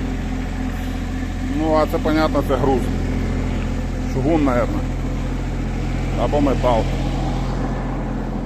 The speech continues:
Ось так. Пальці в хорошому стані.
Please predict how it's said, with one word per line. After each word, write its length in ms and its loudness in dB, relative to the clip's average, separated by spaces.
Ось 80 -4
так. 220 -2
Пальці 480 4
в 40 -6
хорошому 460 2
стані. 480 0